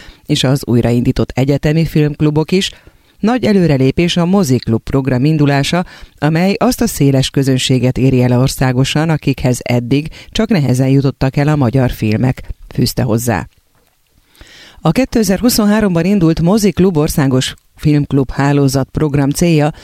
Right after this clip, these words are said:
a magyar filmörökség és a kortárs filmek eljuttatása kisebb településekre, hogy a nagyvárosoktól távol élők is láthassák a filmeket és részesüljenek a közösségi filmnézés élményében. A filmklubok keretében képzett vezetők segítik a látottak értő befogadását,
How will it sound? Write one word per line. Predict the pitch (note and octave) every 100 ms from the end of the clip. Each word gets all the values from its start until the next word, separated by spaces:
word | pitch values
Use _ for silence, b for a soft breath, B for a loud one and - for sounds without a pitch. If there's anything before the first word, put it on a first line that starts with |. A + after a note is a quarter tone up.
| B B
a | -
magyar | B3 B3 E3
filmörökség | - G#3+ G3 D3 C3 - D3 D#3+
és | C#3+ C#3
a | C3
kortárs | - C#3 - A#2+ -
filmek | - D3 C3+ -
eljuttatása | C#3+ D3 C#3 - C3+ C#3 - C#3+ B B
kisebb | - B2+ - -
településekre, | C#3 D3 C#3+ C3+ C3+ C3+ C#3 C#3 E3 B B B B B
hogy | D#3+ D3
a | D3
nagyvárosoktól | E3+ B3+ G#3 F3+ F3 E3+ - E3+
távol | G#3+ A#3 E3+ C#3
élők | D3 D3 C#3+
is | D3+ F#3 b
láthassák | - A3 G#3 C3 A#2+ - B2 -
a |
filmeket | - F#3 F3 E3 E3
és | E3 - -
részesüljenek | B2 B2 C3+ B2+ D#3 D3+ D3+
a | D#3
közösségi | D#3 A3 D#3 - E3 D#3
filmnézés | D#3+ A#2 A#2+ A#2+ B2 B2 -
élményében. | B2 C#3 C3+ C#3+ C#3+ D3+ D3+ B B B B B B B
A | - A#2+
filmklubok | - C#3+ F#3 F3+ F3+ F#3
keretében | - F3 F3 E3+ E3 E3
képzett | - C#3+ B2 C#3+ -
vezetők | C3+ C3 C3 C#3 C3+
segítik | - C#3 C3+ C3+ C#3 C#3
a |
látottak | C3 C3 - C3 - C3
értő | - C3+ - B2+ B2
befogadását, | D3 E3+ D#3 C#3 C3+ C3 - C3+ -